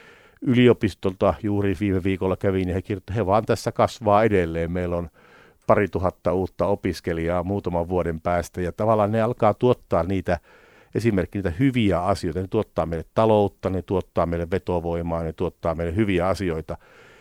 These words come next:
Kyllä niin kuin Lahden suunta on nyt hyvä. Nyt meidän pitää vaan klaarata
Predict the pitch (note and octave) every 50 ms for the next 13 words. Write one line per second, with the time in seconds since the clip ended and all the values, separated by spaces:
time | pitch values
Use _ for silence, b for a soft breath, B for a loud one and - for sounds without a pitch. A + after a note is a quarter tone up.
0 | B B B B - G#2+ G#2 G2+ A2 G#2 A2+ A#2 C3 C#3+ D3+ D3 C3 A2 A2 -
1 | - F#3 F3+ C3+ G2+ F2+ E2+ - F#2+ E2+ F#2 F2+ E2+ D#2+ D#2+ - - - - C#2+
2 | B1+ - - - - _ b b b b b b b b - - - C3+ A#2+ -
3 | - - A#2+ A2+ A2 A#2 A2+ G#2+ - - - B2+ C3+ B2 A2+ G#2 F2+ - - D#2